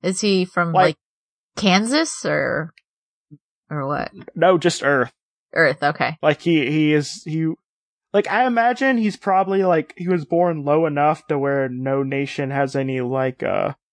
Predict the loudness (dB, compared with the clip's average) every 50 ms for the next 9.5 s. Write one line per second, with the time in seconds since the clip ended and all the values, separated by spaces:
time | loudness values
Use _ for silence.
0 | _ _ _ _ _ _ _ _ _ _ _ _ _ _ _ _ _ _ _ _
1 | _ _ -6 -4 -2 0 2 2 0 0 -2 -6 -6 -4 -4 -4 -4 -4 -6 -6
2 | -6 -6 -8 -8 -10 -12 -14 -18 _ _ _ _ _ _ _ _ _ _ _ _
3 | _ _ -4 -2 0 2 2 2 2 0 2 2 4 4 4 2 0 -4 -6 -4
4 | -2 -2 0 -2 -2 -2 0 0 0 0 -2 -4 -6 _ _ _ _ _ -4 -2
5 | 0 0 0 -2 -6 -8 _ _ _ _ _ _ _ _ _ _ _ _ _ _
6 | _ _ _ _ _ _ _ _ _ _ _ _ _ _ _ _ _ _ _ _
7 | -8 -4 0 0 2 2 2 2 0 0 0 0 0 2 2 2 0 0 0 -2
8 | -2 0 0 2 2 2 0 -2 -6 -4 -2 -2 0 2 2 0 0 -2 -2 -2
9 | 0 -2 -2 -2 0 0 0 0 0 -4